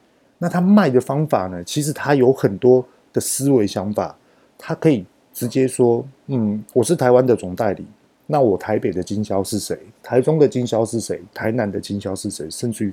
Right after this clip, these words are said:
高雄的经销是谁？”他们是可以去分散这些的风险，然后他们又有主权，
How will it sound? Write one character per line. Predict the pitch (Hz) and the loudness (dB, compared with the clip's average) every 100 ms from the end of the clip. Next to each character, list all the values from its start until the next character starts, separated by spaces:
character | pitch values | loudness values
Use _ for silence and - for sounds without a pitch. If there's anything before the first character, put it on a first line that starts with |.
| - | 0
高 | 131 143 | 2 2
雄 | 135 92 | 0 -6
的 | 87 | -6
经 | 101 101 | -6 -6
销 | 95 | -6
是 | 95 92 | -6 -8
谁？” | - - - _ _ _ _ _ _ _ _ _ | -10 -14 -18 _ _ _ _ _ _ _ _ _
他 | - | 0
们 | 175 | 0
是 | - 160 | 2 -2
可 | 156 | -4
以 | 107 - - | -6 -8 -6
去 | - 131 - | -2 -2 -4
分 | - 147 151 | -6 -4 -2
散 | 143 127 | -4 -2
这 | 135 | -2
些 | 127 117 | 0 -2
的 | |
风 | 110 113 107 | -2 -4 -4
险， | 110 98 - _ _ _ _ _ _ | -6 -8 -10 _ _ _ _ _ _
然 | - 113 | -6 0
后 | 156 143 | 2 2
他 | - 156 | -2 -2
们 | 127 | 2
又 | 143 131 | 4 4
有 | |
主 | 135 - 85 | 2 -4 -8
权， | - - | -10 -12